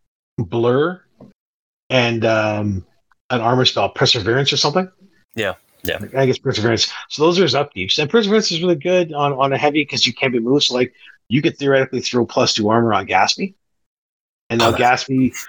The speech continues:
Speaker 1: I think it's can't be pushed, moved, or slammed.
Speaker 2: Oh.
Speaker 1: Or thrown. Like, Gatsby just sits there at plus two armor. So he goes to eighteen, which is only one more than you had before.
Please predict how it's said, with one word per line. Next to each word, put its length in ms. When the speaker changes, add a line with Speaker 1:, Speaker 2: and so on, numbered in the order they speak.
Speaker 1:
I 100
think 140
it's 120
can't 260
be 100
pushed, 320
moved, 180
or 60
slammed. 400
Speaker 2:
Oh. 640
Speaker 1:
Or 140
thrown. 460
Like, 160
Gatsby 400
just 260
sits 220
there 160
at 100
plus 180
two 120
armor. 160
So 140
he 40
goes 160
to 140
eighteen, 400
which 160
is 80
only 120
one 200
more 160
than 100
you 140
had 160
before. 380